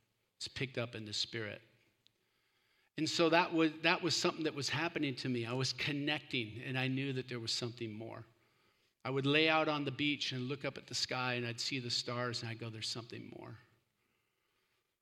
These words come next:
And so I wanted to live a life that was adventurous. I wanted to live a life that took risks. I wanted to experience some, some things that got me away from the life at home.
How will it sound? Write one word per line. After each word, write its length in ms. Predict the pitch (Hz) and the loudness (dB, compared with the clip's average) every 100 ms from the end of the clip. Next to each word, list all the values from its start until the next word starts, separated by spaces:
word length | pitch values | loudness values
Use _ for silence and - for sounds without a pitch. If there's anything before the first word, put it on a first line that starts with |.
| _ _ | _ _
And 100 | 135 | -4
so 120 | 131 151 | 0 2
I 100 | 147 | 2
wanted 320 | 160 170 156 | 4 4 4
to 80 | 139 | 2
live 240 | 143 147 | 2 2
a 60 | 135 | 2
life 420 | 131 147 139 - | 2 0 -2 -4
that 100 | 123 | -6
was 200 | 123 117 | -4 -6
adventurous. 680 | 117 123 127 - 110 113 120 | -4 -4 -4 -4 -6 -6 -4
I 60 | |
wanted 300 | 117 135 127 | -2 -2 -2
to 40 | 123 | -2
live 160 | 127 | -2
a 60 | 120 | -2
life 560 | 117 123 127 117 - - | -4 -4 -4 -4 -8 -12
that 160 | - | -12
took 140 | - 117 - | -12 -12 -8
risks. 340 | 123 127 117 117 | -4 -2 -4 -6
I 60 | |
wanted 400 | 113 120 131 120 | -6 -4 -4 -4
to 100 | 131 | -6
experience 640 | 120 - - 127 127 123 - | -4 -4 -2 -2 -2 -4 -4
some, 220 | 123 117 | -4 -6
some 180 | - 110 | -6 -8
things 560 | - 127 117 113 113 | -4 -2 -2 -4 -8
that 160 | 120 110 - - - - _ _ _ _ _ _ _ _ _ _ _ _ _ - | -8 -8 -14 -20 -20 -20 _ _ _ _ _ _ _ _ _ _ _ _ _ 2
got 240 | 160 165 165 | 6 6 4
me 140 | 151 | 2
away 400 | 135 131 135 131 | 2 0 0 0
from 180 | 120 127 | -2 -4
the 100 | 113 | -2
life 640 | 113 117 117 107 - - 110 107 165 _ - | -2 -2 -2 -6 -10 -12 -18 -18 -20 _ -14
at 100 | 113 | -12
home. 380 | 107 107 113 107 | -10 -12 -12 -14